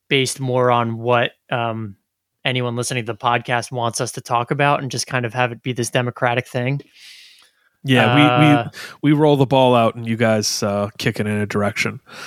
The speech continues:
Speaker 1: Yeah, like, I think it's actually, maybe for next week's episode, we'll do, like, best reunion album, and I'll put a few on Instagram and people can pick
Speaker 2: Uh, that's a
Speaker 1: from
Speaker 2: great
Speaker 1: it.
Speaker 2: idea, actually. Yeah, let's,
Speaker 1: Yeah.
Speaker 2: let's do that. Um,
Speaker 1: Yeah.
Speaker 2: yeah, I, I think it's been, especially, you know,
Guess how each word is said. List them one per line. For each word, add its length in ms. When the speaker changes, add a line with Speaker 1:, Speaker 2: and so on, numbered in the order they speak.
Speaker 1:
Yeah, 320
like, 200
I 100
think 340
it's 140
actually, 500
maybe 300
for 140
next 240
week's 200
episode, 480
we'll 120
do, 520
like, 180
best 260
reunion 400
album, 360
and 100
I'll 80
put 220
a 40
few 240
on 100
Instagram 520
and 160
people 240
can 140
pick 140
Speaker 2:
Uh, 100
that's 140
a 40
Speaker 1:
from 40
Speaker 2:
great 160
Speaker 1:
it. 40
Speaker 2:
idea, 260
actually. 300
Yeah, 180
let's, 200
Speaker 1:
Yeah. 80
Speaker 2:
let's 180
do 140
that. 240
Um, 220
Speaker 1:
Yeah. 360
Speaker 2:
yeah, 380
I, 80
I 60
think 180
it's 180
been, 240
especially, 640
you 160
know, 160